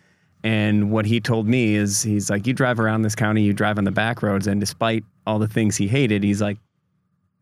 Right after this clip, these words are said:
"Door County is more resilient than I thought." He said, "The soul of the county survives." And, you know, I think each generation has to take their part in kinda managing it, like you, like you guys say,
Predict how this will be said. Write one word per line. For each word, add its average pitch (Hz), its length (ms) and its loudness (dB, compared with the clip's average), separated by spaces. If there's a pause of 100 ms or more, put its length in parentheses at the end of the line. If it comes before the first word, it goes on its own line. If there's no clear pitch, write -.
(120)
"Door 127 160 0
County 127 280 2
is 110 100 -2
more 113 160 2
resilient 110 460 2
than 101 120 -2
I 98 80 0
thought." 98 340 -4 (180)
He 98 180 -4
said, 98 360 -4
"The 98 120 -4
soul 123 420 -2
of 107 100 -2
the 107 60 -2
county 104 360 0
survives." 85 640 -6 (460)
And, 104 440 0 (260)
you 151 80 0
know, 110 80 0
I 123 80 0
think 139 240 -2
each 135 180 -4
generation 123 680 0
has 107 400 -2
to 107 680 2 (120)
take 110 240 -2
their 110 120 0
part 110 360 -2
in 104 220 2
kinda 101 360 -2 (260)
managing 110 520 0
it, 101 120 -2
like 101 220 -6
you, 104 180 -8
like 101 200 -4
you 101 80 -4
guys 98 200 -2
say, 117 320 0